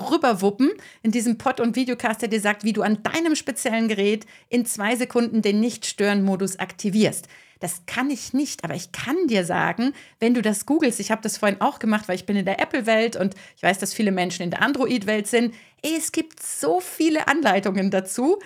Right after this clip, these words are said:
wie man den Nicht-Stören-Modus in, in der Apple-Welt auf I O S und auf Android dann, ähm, äh, konfiguriert, dass die Nachfrage ist extrem groß. Logisch, weil dieses ständige Geplinge und Gepiepe nervt ja ohne Ende und stresst ohne Ende.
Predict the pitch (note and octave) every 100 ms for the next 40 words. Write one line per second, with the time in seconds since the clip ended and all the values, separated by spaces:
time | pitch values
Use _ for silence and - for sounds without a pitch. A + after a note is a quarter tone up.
0 | - _ G3+ D#4 D4 B3+ A3 A3 G#3+ -
1 | A3 A#3 A3+ A3 A3 - G3+ G3 - G3
2 | - A3 A3+ A#3 G3+ G#3 - F#3+ - C4
3 | G#3 F3 F3 - - G3 G3 - G#3 G3
4 | G3+ G#3 G3+ - F3+ F#3+ F#3+ - F#3 F3
5 | F#3 F#3 F3+ F3 - - - _ _ -
6 | F#3 F3+ G#3+ G#3+ G#3+ G3+ F#3+ A#3+ E4 E4
7 | - _ - G#3 A#3+ C4+ E4+ - G3 F3
8 | - F3 - F3 - F3+ E3 D#3+ E3 _
9 | _ - F#3 - - - A#3 D4+ D#4+ D#3
10 | - F3+ F#3+ G3 G#3 - - A3 B3 A#3+
11 | G3 A#3 - A#3+ C4 A#3+ A#3+ G#3 - A#3+
12 | C4+ B3 B3 C4+ C#4+ - B3+ F#3+ G3 F3+
13 | F3+ G3 A3 A3+ - - - C4 A3+ A3
14 | - E3+ E3+ D#3 D#3 C3+ -